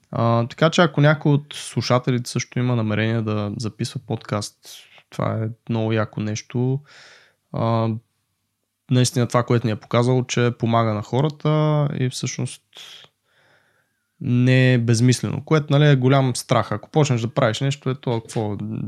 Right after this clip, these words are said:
ще си губа времето, е така, за няма и нищо. А, това не е така, защото винаги се намира аудитория, винаги има хора, на които може да помогнете. Има един подкаст, който, ма, примерно, беше за учители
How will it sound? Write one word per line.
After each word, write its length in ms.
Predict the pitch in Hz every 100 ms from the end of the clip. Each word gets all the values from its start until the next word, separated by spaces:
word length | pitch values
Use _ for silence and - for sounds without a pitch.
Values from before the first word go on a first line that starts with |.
| - _ - - -
ще 140 | -
си 140 | 113 127
губа 260 | 135 113
времето, 380 | 110 120 110 -
е 40 | 113
така, 280 | - 110
за 120 | 107 - 104
няма 340 | 107 110 104 107
и 40 |
нищо. 400 | 110 - - 185 - - - - _ _ _ -
А, 360 | 127 131 135 131 - _ _ _
това 180 | - 165
не 120 | 170
е 60 | 165
така, 240 | - 160
защото 400 | 160 147 160 147
винаги 300 | 143 156 147
се 140 | 131 127
намира 300 | 127 139 135
аудитория, 540 | 120 113 - 113 104
винаги 280 | 117 135 127
има 160 | 123 117
хора, 260 | 123 120
на 80 | 110
които 260 | - 110 110
може 180 | 104 101
да 40 |
помогнете. 560 | - - 95 98 - - - - - - -
Има 120 | 170
един 160 | 165 151
подкаст, 420 | 151 147 147 147
който, 460 | 139 143 143 135 - _ _ _ _
ма, 400 | 127 123 117 113 -
примерно, 560 | 123 117 117 117 113 - _ _ _ _ _ _ _ _ - - _ _ _ -
беше 600 | 117 120 - 123 120 117
за 140 | 120
учители 760 | 117 - 120 123 113 117 143